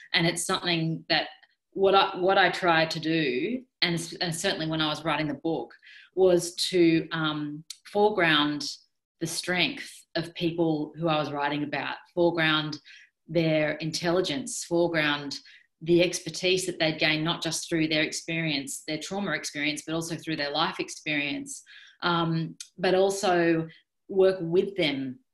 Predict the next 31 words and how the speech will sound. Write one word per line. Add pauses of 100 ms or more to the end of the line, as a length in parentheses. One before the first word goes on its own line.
on
their
stories,
not, (100)
uh,
you
know,
in
terms
of
the
power
relationship
as
a
writer, (420)
the
power
relationship (100)
that
writers
have
with
their (320)
subjects (220)
is
that
we
write
about
people.